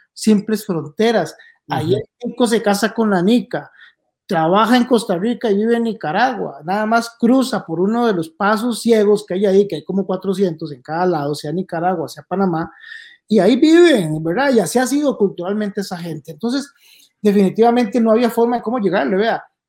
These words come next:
Speaker 1: para llegar a Calero, uno tenía que aterrizar ahí en, en los Chiles, coger un helicóptero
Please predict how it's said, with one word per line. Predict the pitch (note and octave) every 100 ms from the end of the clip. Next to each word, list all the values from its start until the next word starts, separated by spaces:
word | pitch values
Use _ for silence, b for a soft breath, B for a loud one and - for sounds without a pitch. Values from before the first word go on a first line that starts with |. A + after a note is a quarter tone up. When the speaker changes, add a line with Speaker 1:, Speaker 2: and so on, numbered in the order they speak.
| -
Speaker 1:
para | F#3+ E3+
llegar | E3 E3 A3+ C#4 - _
a | F#3 -
Calero, | D3+ G3+ G3 F3 F#3 - _ _ _ _ _
uno | G3 A3
tenía | A#3 A#3 A#3
que | A#3 A#3
aterrizar | F3+ F3+ F3+ D#3 D3+ G3 G#3+ B3+ - _ _
ahí | E3 G3 G3
en, | D3+ D3
en | D#3
los | D3
Chiles, | - A3+ F#3+ -
coger | D3
un | F3
helicóptero | A3 G#3+ A#3+ D#3+ - G#3+